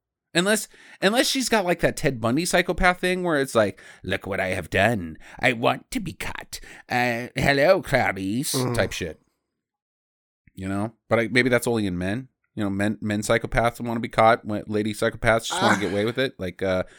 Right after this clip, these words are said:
Speaker 1: Bella Guinness or something.
Speaker 2: I have no idea.
Speaker 1: Okay.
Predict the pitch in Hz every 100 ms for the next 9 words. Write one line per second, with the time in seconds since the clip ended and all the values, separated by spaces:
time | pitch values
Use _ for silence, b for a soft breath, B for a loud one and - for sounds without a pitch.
0 | b b - 107 101 101 101 - 117 123
1 | 135 - _ _ _ _ _ _ _ _
2 | _ _ _ - 127 131 123 120 113 107
3 | 117 110 -